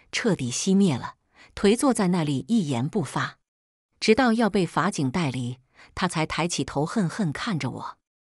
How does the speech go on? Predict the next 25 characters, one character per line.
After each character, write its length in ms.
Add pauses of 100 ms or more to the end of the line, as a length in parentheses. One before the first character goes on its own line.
(220)
我 100
直 220
视 160
他， 260 (300)
笑 260
着 100
挥 220
了 100
挥 220
手 320 (580)
：“高 200
林 260
啊， 200 (380)
感 220
谢 140
你 140
让 200
我 280 (180)
骨 200
肉 200
分 200
离 160
十 200
三 260
载， 340